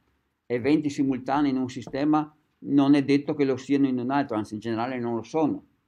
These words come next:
Cambia lo scorrere del tempo, il tic-tac dell'orologio dipende dallo stato di moto dell'orologio.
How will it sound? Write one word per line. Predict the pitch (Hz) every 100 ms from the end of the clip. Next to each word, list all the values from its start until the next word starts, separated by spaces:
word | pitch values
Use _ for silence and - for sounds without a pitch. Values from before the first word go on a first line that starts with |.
| _ _ _ _ _ _ _ _ _
Cambia | - 139 151 156
lo | 143
scorrere | 139 156 156 139
del | 135 131
tempo, | 165 160 120
il | 117
tic-tac | 147 143 - 151 139
dell'orologio | 131 143 151 127 135 139
dipende | 147 123 180 180 170 165 170 170 185
dallo | 151 135
stato | 135 139 143
di | 147
moto | 143 127 139
dell'orologio. | 151 131 131 139 156 131 95